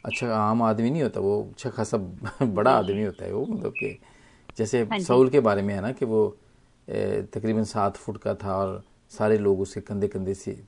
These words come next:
Speaker 1: तक आते थे। तो ये इतनी मजबूत दीवार थी ये, अ, जिसके बारे
Speaker 2: और
Speaker 1: में हम
Speaker 2: इसीलिए
Speaker 1: देखते
Speaker 2: तो,
Speaker 1: हैं।
Speaker 2: जी, इसीलिए तो ये भी जिक्र है, कस्बी राहब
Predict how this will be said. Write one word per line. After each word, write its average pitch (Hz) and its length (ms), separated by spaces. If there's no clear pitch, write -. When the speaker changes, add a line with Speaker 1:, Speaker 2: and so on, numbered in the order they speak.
Speaker 1:
तक 98 200
आते 87 280
थे। - 160
तो - 200
ये 110 220
इतनी 143 420
मजबूत 107 440
दीवार 87 400
थी - 180
ये, 160 240
अ, 50 520
जिसके 98 380
बारे - 160
Speaker 2:
और 233 100
Speaker 1:
में 233 60
हम - 60
Speaker 2:
इसीलिए 269 220
Speaker 1:
देखते 277 180
Speaker 2:
तो, 294 60
Speaker 1:
हैं। 285 100
Speaker 2:
जी, 233 140
इसीलिए 240 580
तो 247 200
ये 208 220
भी 233 140
जिक्र 202 460
है, 202 80
कस्बी 226 440
राहब 190 360